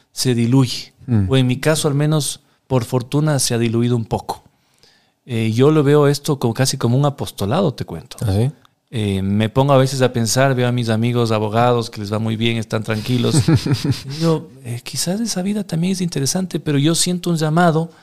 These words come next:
Speaker 1: que no logro apagar. O sea, si yo pudiera apagar, sería una persona mucho más tranquila. Podría estar dedicada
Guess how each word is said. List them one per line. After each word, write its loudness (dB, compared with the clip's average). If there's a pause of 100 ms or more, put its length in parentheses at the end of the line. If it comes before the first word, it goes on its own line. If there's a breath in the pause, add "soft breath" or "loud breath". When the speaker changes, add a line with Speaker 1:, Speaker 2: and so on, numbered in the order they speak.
(400 soft breath)
Speaker 1:
que 4
no 6
logro 6
apagar. 2
O -20
sea, 2
si 0
yo 4
pudiera 4
apagar, 2
sería -2
una -2
persona -2
mucho -2
más 0
tranquila. 0 (440 soft breath)
Podría 2
estar -2
dedicada 0